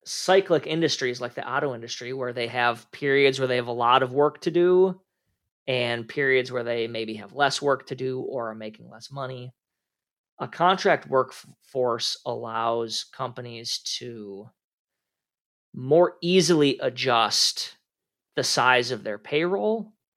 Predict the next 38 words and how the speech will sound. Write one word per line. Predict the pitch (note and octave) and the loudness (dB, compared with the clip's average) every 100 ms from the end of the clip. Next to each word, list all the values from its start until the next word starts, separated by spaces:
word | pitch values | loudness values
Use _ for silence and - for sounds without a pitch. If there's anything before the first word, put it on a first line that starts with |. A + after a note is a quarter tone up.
| _ _ _ | _ _ _
without | C3+ C3 C#3 A#2+ | 0 6 4 6
having | C3+ C3+ C3 B2 A#2 | 4 2 2 -4 -4
to | - C3+ B2+ A#2+ A2+ A#2 _ _ _ | -2 2 2 2 -2 -4 _ _ _
go | - D3+ | 4 4
through | D3 C#3 | 4 2
a | |
bunch | B2 C#3+ D3 C#3+ | 4 4 4 4
of | B2+ | 0
work | C3 B2+ - | 2 0 -2
to | A2 | -8
hire | - B2+ A#2+ A#2+ | 0 2 4 0
somebody | - A#2 A2+ - | -4 -8 -10 -12
or | - | -14
fire | - C3 - | -12 -12 -14
somebody. | - - - - | -18 -20 -20 -20
They | - | -18
can | C3 C3+ A#2 _ _ _ _ | -16 -16 -18 _ _ _ _
go | - D3+ | 6 8
to | C#3 | 8
a | B2+ | 4
contract | D#3+ E3+ D#3+ B2+ B2 | 4 2 2 -4 -6
house | - A2+ A#2 | -6 -4 -4
and | - B2+ A#2+ | -10 -14 -10
say, | - A#2 G#2+ G2 A#2+ _ _ _ _ _ _ _ _ _ | -6 -4 -4 -8 -12 _ _ _ _ _ _ _ _ _
you | B2 | -6
know, | B2 | -2
"Hey, | C3+ | 2
we | B2+ C3 C#3 | 2 2 0
need | C#3 C3 | 2 2
four | B2 - C#3 B2+ | -2 -2 2 2
people | A#2 C#3+ B2+ A#2 A2 B2 B2 | 0 -4 -6 -6 -6 -8 -8
with | C#3+ B2 - | -4 -4 -4
kind | - C3+ | -2 -2
of | A2+ | -2
this | A#2+ - | -4 -6
skill | - B2+ A#2 | -4 -4 -4
set | - G2 B2 - _ _ _ _ _ | -8 -14 -16 -18 _ _ _ _ _
for | _ - C3+ B2 A#2+ A2 G#2+ | _ -4 0 0 0 -2 -6